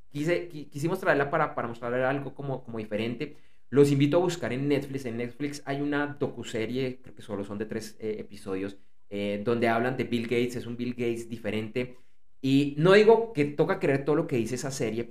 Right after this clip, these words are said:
pero una de las cosas que ellos mencionan es acerca de esta nueva generación de, de, de plantas que utilizan una fusión diferente, materiales diferentes,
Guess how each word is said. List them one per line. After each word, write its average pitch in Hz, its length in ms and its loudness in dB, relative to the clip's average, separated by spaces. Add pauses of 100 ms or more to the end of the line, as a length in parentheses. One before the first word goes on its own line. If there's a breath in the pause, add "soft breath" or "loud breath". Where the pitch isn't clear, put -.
(120)
pero 127 220 6
una 147 120 2
de 165 60 0
las 160 120 -2
cosas 120 240 -10
que - 120 -14
ellos 127 120 -6
mencionan 101 600 -8 (420)
es 170 240 6
acerca 156 500 -2
de 127 460 -2
esta 143 200 -4
nueva 143 240 -2
generación 110 600 -4
de, 123 340 -2 (160)
de, 101 380 -2
de 101 100 -4
plantas 127 540 2
que - 80 -10
utilizan 110 500 -4
una 127 560 -2
fusión 127 400 -2
diferente, 117 460 -2
materiales 107 520 0
diferentes, 120 680 0